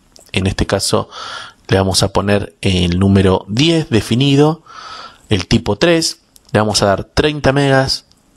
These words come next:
bueno, yo le había dicho veinte, no importa, treinta megas, eh, como asegurado, y después un giga y cuarto libre para si estuviéramos disponibilidad. Confirmamos, ya tenemos uno definido. Eh, es bastante sencillo esta parte,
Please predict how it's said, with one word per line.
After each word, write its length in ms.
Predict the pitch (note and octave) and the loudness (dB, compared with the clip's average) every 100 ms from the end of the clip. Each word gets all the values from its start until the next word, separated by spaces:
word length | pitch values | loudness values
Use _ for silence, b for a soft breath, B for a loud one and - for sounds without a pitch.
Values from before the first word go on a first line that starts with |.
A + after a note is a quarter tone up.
| - | -6
bueno, 320 | G#2+ F#2 F2+ - | -6 -4 -10 -2
yo 100 | A2 | 2
le 40 | |
había 120 | G2 | 2
dicho 200 | G2 - | 0 0
veinte, 300 | F#2+ F2 G2 | 0 0 -4
no 40 | F#2+ | -4
importa, 320 | F2+ E2+ F2+ | -4 -2 -2
treinta 340 | - A#2+ A#2+ | 0 0 0
megas, 420 | B2+ C3 C3+ C3 B B B B _ | 0 0 0 -4 B B B B _
eh, 360 | - G2 F#2+ F#2+ | -4 0 0 -2
como 220 | - G2 G2 | -2 -2 0
asegurado, 720 | - G2+ C3+ D#3 C#3+ E3 - _ - | 2 2 2 2 2 -2 -6 _ -10
y 120 | - C3 | 0 0
después 420 | B2+ C3+ C#3 - - | 2 0 0 -2 -2
un 120 | A#2+ | 0
giga 220 | B2+ A#2+ | 2 0
y 60 | A2+ | 0
cuarto 460 | - A#2 A#2 B2 | 0 -2 0 0
libre 380 | A2 G#2+ A2 A#2 | 2 2 4 2
para 400 | A#2+ F#2+ G2 A2+ B B B | 0 -2 -2 -4 B B B
si 480 | - - F#2+ F#2 - _ | -2 2 2 2 -2 _
estuviéramos 1000 | - - - F#2+ G2 F#2+ F#2+ F2+ F2 F#2 | -6 -4 0 2 2 0 0 0 0 0
disponibilidad. 680 | - - F2 F2 E2+ - - _ - - | -2 -2 -2 -2 -2 -4 -6 _ -16 -6
Confirmamos, 680 | F#2+ G2 C#3 D3+ C#3+ E3 _ _ - | -2 -2 0 0 0 -6 _ _ -6
ya 80 | F#2 | -2
tenemos 340 | F#2 F2+ F2+ | 0 -2 0
uno 140 | G#2+ G2 | 2 2
definido. 560 | G2+ D3 D3 C#3+ E3 _ _ _ _ _ _ _ _ - - _ - B B B B B B - | 2 0 2 2 -2 _ _ _ _ _ _ _ _ -20 -20 _ -16 B B B B B B -4
Eh, 320 | - G2+ G#2 | 2 2 2
es 60 | G#2 | 2
bastante 340 | G2+ - C3+ | 0 0 -2
sencillo 400 | A2+ G#2+ - E3 | 0 0 0 0
esta 180 | A#2 - | 0 0
parte, 520 | A#2+ B2+ A#2 C3+ E3+ | 0 -2 -2 -6 -8